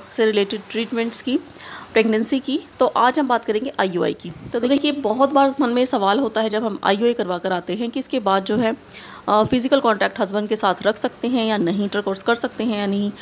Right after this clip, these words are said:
कितने दिन करना है, कब तक करना है, कब नहीं करना होता है। तो आज मैं सारी queries इस video में solve करने वाली हूँ, तो last तक इस video को ज़रूर देखिए।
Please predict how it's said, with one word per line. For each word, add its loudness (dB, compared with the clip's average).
कितने 4
दिन 4
करना 4
है, 4
कब 0
तक 0
करना -4
है, -6
कब -4
नहीं -4
करना 2
होता -4
है। -4
तो -6
आज 2
मैं 2
सारी 0
queries -2
इस -8
video -2
में -4
solve -2
करने -2
वाली -2
हूँ, -2
तो 2
last 2
तक -4
इस -8
video -6
को -4
ज़रूर -4
देखिए। -6